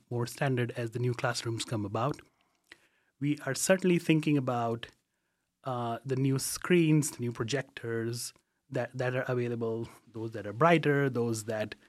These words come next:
um, uh, work very well, uh, in multiple, uh, use cases.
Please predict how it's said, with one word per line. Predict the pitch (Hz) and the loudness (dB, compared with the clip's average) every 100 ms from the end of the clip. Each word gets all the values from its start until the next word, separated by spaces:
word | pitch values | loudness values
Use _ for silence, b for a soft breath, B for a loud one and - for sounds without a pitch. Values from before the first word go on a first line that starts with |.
| b b b b _ | b b b b _
um, | 123 113 107 104 104 - _ - _ - | -10 -8 -6 -8 -10 -16 _ -20 _ -14
uh, | 120 120 | -10 -2
work | 127 127 123 | 0 0 2
very | 151 143 135 | 4 6 6
well, | 123 113 110 b b b _ - | 2 0 -4 b b b _ -10
uh, | 117 113 | -8 -6
in | 131 120 | -4 -2
multiple, | 127 120 123 131 120 120 117 - _ _ | -2 -2 -2 0 2 0 -2 -6 _ _
uh, | 123 117 110 | -12 -10 -8
use | 120 131 135 | -2 0 -2
cases. | - 151 123 - 107 101 | 0 0 0 0 -2 -4